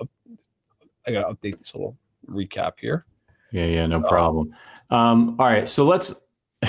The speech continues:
Speaker 2: <laughs> let's get to the defensive side of the ball,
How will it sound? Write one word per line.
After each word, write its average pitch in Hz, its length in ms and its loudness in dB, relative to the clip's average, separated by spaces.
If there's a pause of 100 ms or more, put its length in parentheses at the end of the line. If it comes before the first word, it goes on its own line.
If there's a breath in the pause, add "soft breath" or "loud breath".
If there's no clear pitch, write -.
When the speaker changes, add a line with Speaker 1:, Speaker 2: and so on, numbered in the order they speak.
(140)
Speaker 2:
<laughs> - 640 -4
let's 170 220 2
get 185 140 4
to 180 80 6
the 127 100 6
defensive 110 480 4
side 92 240 2
of 85 80 2
the 80 60 0
ball, 78 580 0